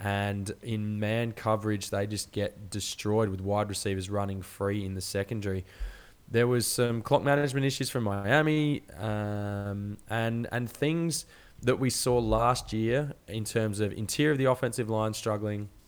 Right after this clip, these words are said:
the back end of that Hurricane secondary, and, you know, inconsistent quarterback play is starting to rear its ugly head again. And I believe that Miami is probably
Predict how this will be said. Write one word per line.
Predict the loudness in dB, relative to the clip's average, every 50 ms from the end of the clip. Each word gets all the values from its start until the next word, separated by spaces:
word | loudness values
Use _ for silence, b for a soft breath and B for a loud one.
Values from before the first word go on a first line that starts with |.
| -20 -20 -20 _ -20 -20 _ _ -20 -10 -4
the | -2 -2 0
back | 2 2 2 2 2 2 2
end | 2 2 2 0 -2 -4 -4
of | -2 0 2 2 2 0 -2 -6 -10
that | -6 -2 -2 0 0 -2 -4 -6 -4
Hurricane | -2 0 0 0 0 -2 -2 -2 -2 -4
secondary, | -4 -2 -2 -2 -2 -2 -4 -4 -2 -2 -2 -2 -2 -4 b b b b b b b b b b -12 -6
and, | -4 -2 -2 0 0 0 -2 -2 -2 -4 -4 -6 -6 -6 -6 -8 -8 -10 -14 -16 -10
you | -4 -2
know, | -2 -2 -2 -2 -2
inconsistent | -2 -2 0 0 -2 -2 -2 -2 -2 -2 -2 -2 -4 -4
quarterback | -2 0 2 4 4 6 6 4 2 2 -2
play | -2 0 0 2 2 2 0 -2 b b b b b _ _
is | -4 -2 -2 -2
starting | -2 -4 -6 -4 -2 0 2 2 4 2 2 2 0 -2 -4 -6
to | -6 -4 -2 -2
rear | 0 0 2 2 2 4 4 4
its | 2 0 -4 -4
ugly | -2 -2 -2 0 -2 -2 -2 -2
head | -4 0 2 2 4 4
again. | 2 0 0 0 0 2 2 0 -2 -4 b b b b b -10 -4
And | 0 0 0 0 0 0 0
I | 2 4 4 4
believe | 2 2 2 2 2 2 2 2 0 -2
that | -2 -2 -2 -2 -2
Miami | -4 -2 0 2 4 4 4 2 2 0 -2
is | -2 -4
probably | -4 -2 0 0 2 0 0 -2 0 0 0 2 0 0 -2